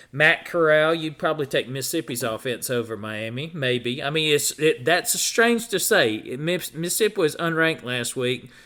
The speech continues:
They get the benefit of the one game knee, knee-jerk reaction. So you might consider Mississippi's offense.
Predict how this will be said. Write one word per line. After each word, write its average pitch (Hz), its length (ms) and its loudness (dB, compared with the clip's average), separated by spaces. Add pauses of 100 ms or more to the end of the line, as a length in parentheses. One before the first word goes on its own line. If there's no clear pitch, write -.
(260)
They 131 180 0
get 135 260 0
the 127 80 -6
benefit 135 460 -2
of 117 80 -4
the 117 80 -2
one 127 300 -2
game 120 420 -2
knee, 127 260 -6
knee-jerk 127 600 -4
reaction. 127 720 -4
So 117 240 -4 (300)
you 240 140 4
might 180 400 2
consider 170 360 -2
Mississippi's 160 720 -4
offense. 147 600 -4